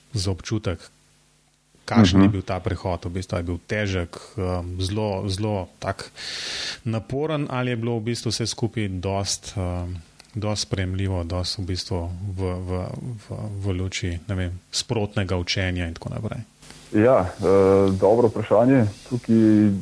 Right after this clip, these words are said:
Speaker 2: je smiselno, da omenim, da recimo že v, v fazi študija, pa tudi že malo srednje šole, sem seveda po zaslugi študentskega dela, eh,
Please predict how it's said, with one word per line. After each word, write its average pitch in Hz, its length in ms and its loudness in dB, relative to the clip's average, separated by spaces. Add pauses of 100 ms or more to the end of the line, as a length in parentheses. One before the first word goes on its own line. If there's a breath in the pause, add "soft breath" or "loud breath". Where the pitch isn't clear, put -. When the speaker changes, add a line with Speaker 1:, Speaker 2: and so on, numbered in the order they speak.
(220)
Speaker 2:
je 101 160 6
smiselno, 101 920 6 (360)
da 101 220 0
omenim, 98 540 6
da 95 120 4
recimo 95 400 2
že 92 160 4
v, 92 160 6 (220)
v 90 240 -2
fazi 92 560 4
študija, 104 500 4
pa 90 140 2
tudi 95 220 2 (100)
že 92 200 4
malo 92 280 6
srednje 101 320 4
šole, 110 420 6 (760 loud breath)
sem 90 80 -2
seveda 98 260 6
po 95 160 2
zaslugi 98 480 4
študentskega 98 580 4
dela, 101 320 6 (180)
eh, - 140 2